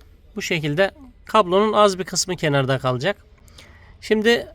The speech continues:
arka kayıt kamerasını buraya bağlayacağız. O yüzden buradaki güneşliğimi falan takmıyorum. Çünkü arka kayıt kamerasının kablosunu da yine bu döşemenin altından alıp getireceğiz.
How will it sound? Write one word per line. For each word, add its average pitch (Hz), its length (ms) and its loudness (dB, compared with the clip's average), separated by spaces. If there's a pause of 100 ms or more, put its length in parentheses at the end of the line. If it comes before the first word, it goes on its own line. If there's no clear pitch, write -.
(120)
arka 202 320 2
kayıt 214 280 2
kamerasını 196 680 0
buraya 147 280 0
bağlayacağız. 131 680 -4 (1200)
O 208 140 4
yüzden 220 380 0 (360)
buradaki 202 640 2 (440)
güneşliğimi 190 600 0
falan 185 280 2
takmıyorum. 208 540 0
Çünkü 208 280 -2
arka 190 640 2
kayıt 196 260 0
kamerasının 160 560 2
kablosunu 190 600 -2
da 226 200 -2 (120)
yine 185 220 0
bu 175 100 -6
döşemenin 170 460 0
altından 160 420 0
alıp 190 240 0
getireceğiz. 190 640 -4